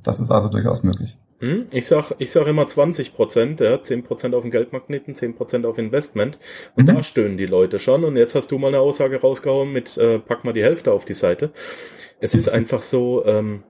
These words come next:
Speaker 2: egal wie viel du auf die Seite packst oder auch nicht, wenn du nichts wirklich übrig hast, dann lebst du über deine Verhältnisse.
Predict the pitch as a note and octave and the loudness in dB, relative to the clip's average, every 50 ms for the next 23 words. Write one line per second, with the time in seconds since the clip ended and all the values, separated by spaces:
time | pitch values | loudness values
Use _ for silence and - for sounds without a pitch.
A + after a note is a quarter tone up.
0 | _ _ _ _ _ _ _ _ - G#2 - A#2 A2+ B2+ B2 B2+ B2 - C#3+ A#2+ | _ _ _ _ _ _ _ _ -8 0 2 4 4 4 2 -2 -4 -2 -2 -2
1 | A2 A#2 A#2 A2+ - G#2 G#2+ - - A2+ - A#2+ A2 A2 - - - A2 - - | 0 2 2 4 4 2 0 0 -4 -2 0 2 2 2 0 -4 -6 -6 -4 -2
2 | A#2+ A2 G#2+ G2+ G2+ - B2 A2+ - - G2 G2 F#2+ G#2+ C#3+ - - - - - | -2 0 2 0 0 -2 -6 -6 -4 -6 -6 -4 -2 -4 -4 -4 -6 -10 -12 -12
3 | - - _ _ _ _ _ _ _ _ _ - A2 A#2 A2+ - A#2+ A2+ A2 - | -12 -16 _ _ _ _ _ _ _ _ _ 2 4 4 4 2 -2 -2 -2 -6
4 | - _ _ _ _ _ _ _ _ - - C3 B2+ - - A#2+ G#2+ - G#2 F2+ | -12 _ _ _ _ _ _ _ _ -2 -2 0 0 2 2 2 2 4 2 2
5 | E2 - - - - - _ - F#2+ F2 F2 F#2+ A2 A#2 A#2+ - - A#2+ A2+ G2+ | 2 0 -4 -12 -18 -12 _ -6 -4 -2 2 2 2 2 2 0 0 0 0 2
6 | G#2+ A2+ G#2 - G#2+ F#2+ F#2+ G2 F#2+ - - F2 E2+ F2 F2 - - - F2+ - | 2 0 2 2 2 2 2 -2 -2 -2 -2 0 2 0 0 -2 -4 -8 -8 -8
7 | - - | -10 -16